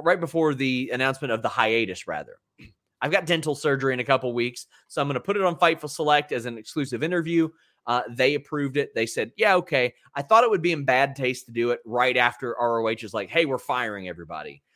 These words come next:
They talk about how wonderful R O H treated them during the pandemic. And, um,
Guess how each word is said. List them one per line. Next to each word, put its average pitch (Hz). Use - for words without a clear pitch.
They 165
talk 185
about 151
how 139
wonderful 117
R 107
O 98
H 92
treated 92
them 87
during 90
the 87
pandemic. 87
And, 107
um, 95